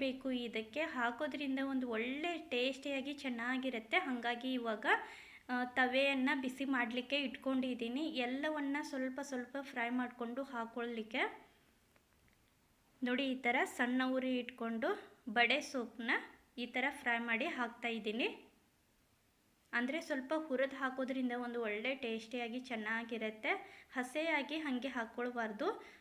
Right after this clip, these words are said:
ಸ್ವಲ್ಪ ಈ ಥರ ಫ್ರೈ ಮಾಡ್ಕೊಂಡು ಹಾಕೊಂಡ್ರೆ ಚೆನ್ನಾಗಿರುತ್ತೆ. ನೋಡಿ ಇವಾಗ ಬಡೆ ಸೊಪ್ಪು ಹಾಕೊಂಡಾದ್ಮೇಲೆ ಇವಾಗ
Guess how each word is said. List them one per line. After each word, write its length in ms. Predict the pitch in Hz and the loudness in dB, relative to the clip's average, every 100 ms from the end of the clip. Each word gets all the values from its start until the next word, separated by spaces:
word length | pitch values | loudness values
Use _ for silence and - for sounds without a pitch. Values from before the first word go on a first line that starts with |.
| - | -4
ಸ್ವಲ್ಪ 240 | 311 311 320 285 | -2 0 0 0
ಈ 40 | 262 | 0
ಥರ 100 | 254 247 247 | 0 0 0
ಫ್ರೈ 140 | 240 233 | -2 -2
ಮಾಡ್ಕೊಂಡು 340 | 233 226 233 240 | -4 -4 -6 -4
ಹಾಕೊಂಡ್ರೆ 400 | 226 214 220 233 320 | -6 -4 -4 -2 -4
ಚೆನ್ನಾಗಿರುತ್ತೆ. 640 | 269 226 226 226 220 214 226 220 | -4 -4 -2 -2 -4 -2 -2 -2
ನೋಡಿ 180 | 214 214 233 | -4 -4 -4
ಇವಾಗ 200 | 208 240 403 - - - - 247 | 0 2 2 0 -14 -14 0 4
ಬಡೆ 180 | 269 311 | 6 4
ಸೊಪ್ಪು 220 | 311 294 254 | 0 -2 -2
ಹಾಕೊಂಡಾದ್ಮೇಲೆ 880 | 240 247 240 233 226 240 233 226 330 294 | -2 -2 0 2 2 0 -2 0 2 2
ಇವಾಗ 280 | 233 220 | 0 0